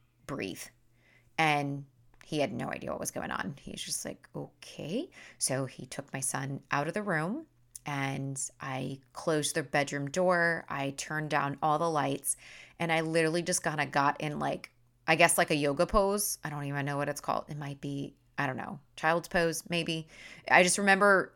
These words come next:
sitting down on the floor and just, like, stretching and focusing on breathing. And I remember just telling myself, like, "My throat is not closing. I can breathe." And, you know, it was so crazy c-, because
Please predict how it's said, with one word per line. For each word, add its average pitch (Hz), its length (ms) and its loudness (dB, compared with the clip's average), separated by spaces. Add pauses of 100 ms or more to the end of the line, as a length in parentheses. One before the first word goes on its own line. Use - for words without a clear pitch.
sitting 175 360 2
down 160 220 6
on 156 60 -2
the 151 80 -6
floor 156 600 -2
and 160 140 -2
just, 151 180 2
like, 156 140 0
stretching 175 460 0
and 156 100 -2
focusing 143 480 -2
on - 100 -6
breathing. - 520 -10 (520)
And 170 140 4
I 160 60 10
remember 156 680 4
just - 500 -2
telling 156 360 4
myself, 139 420 -4
like, - 300 -6 (420)
"My 165 160 -4
throat 156 300 -4
is 143 100 -6
not 196 160 -2
closing. 160 540 -6 (100)
I 143 140 -12
can 175 200 -10
breathe." 156 460 -8 (1200)
And, 196 380 2
you 208 220 0
know, 180 360 2 (240)
it 202 100 2
was 180 180 4
so 180 180 6
crazy 160 460 0
c-, - 160 -16
because 147 720 0